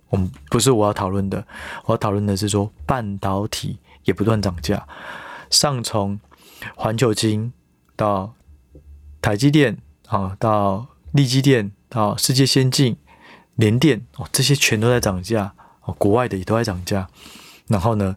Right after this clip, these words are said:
就造就了台积电好像到六百八吧，哦，一波大行情，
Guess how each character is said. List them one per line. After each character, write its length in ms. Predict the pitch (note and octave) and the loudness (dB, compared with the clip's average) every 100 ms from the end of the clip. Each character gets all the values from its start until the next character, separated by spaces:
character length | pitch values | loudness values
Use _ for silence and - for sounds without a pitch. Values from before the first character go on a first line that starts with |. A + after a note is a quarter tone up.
| - - | -10 -14
就 100 | - A2+ | -4 0
造 280 | - A2+ | 0 -2
就 180 | G#2 A#2+ | 2 4
了 160 | G2+ F#2+ - - - - - _ _ _ _ | 4 0 -6 -20 -20 -20 -20 _ _ _ _
台 140 | A2 A#2 | -2 0
积 140 | E3 | 2
电 160 | D#3+ A2+ | 4 4
好 100 | G2+ | 0
像 140 | A#2+ | 0
到 400 | B2+ A2+ G#2+ G#2 | 0 0 0 2
六 180 | C#3+ B2+ | 2 2
百 220 | G2+ F#2 | 0 -6
八 320 | - G#2 G2 | -6 -4 -2
吧， 280 | G2 F#2+ - | -4 -8 -10
哦， 140 | - F2+ | -10 -8
一 80 | B2+ | -6
波 220 | - G#2+ | 0 0
大 160 | A2+ G2 | 0 -2
行 200 | F#2 G2 | -4 -4
情， 240 | - | -4